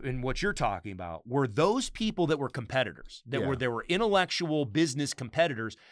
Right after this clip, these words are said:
Speaker 1: that were re-, they were trying to protect their market share and relevance.
Speaker 2: Yeah.
Speaker 1: Here's the problem with folks, i-, and, and I'm not always this person, but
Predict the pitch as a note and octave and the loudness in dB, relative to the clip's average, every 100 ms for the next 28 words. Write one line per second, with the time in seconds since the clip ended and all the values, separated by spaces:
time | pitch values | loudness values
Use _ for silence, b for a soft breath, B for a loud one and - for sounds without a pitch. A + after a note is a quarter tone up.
0 | b C#3+ B2+ B2+ A#2+ A2+ B2+ F#3 - D3+ | b -2 0 -2 -4 -6 -4 -4 -2 0
1 | C#3 B2+ G2+ _ - F3 G#3 A3 F#3 D#3+ | 2 0 -4 _ -4 0 2 2 0 -2
2 | D#3 - C#3 - C3+ A#2+ A#2+ A2+ A2+ - | -4 0 0 2 -2 2 0 0 -4 -2
3 | A2 G#2 F#2+ G2+ G#2 G#2 D#2+ - - _ | -2 -4 -6 -6 -4 -4 -6 -12 -18 _
4 | A2 E2 D#2 _ _ _ _ - G3 B3+ | -16 -16 -20 _ _ _ _ -2 2 4
5 | A3 G3 - D#3+ E3 E3 C3+ B2+ B2 A#2 | 2 -2 0 4 6 6 4 -2 -2 -6
6 | - C3 B2+ - - A#2+ - - A#2+ A2+ | 0 2 2 -4 -8 -10 -14 -10 -10 -8
7 | A#2 A2+ A#2 B2+ C3+ C3+ C3 A#2+ F2+ F#2+ | -6 -4 0 2 2 4 2 2 -4 -8
8 | - D#2+ C#2+ G#2+ G2 | -10 -12 -12 -10 -10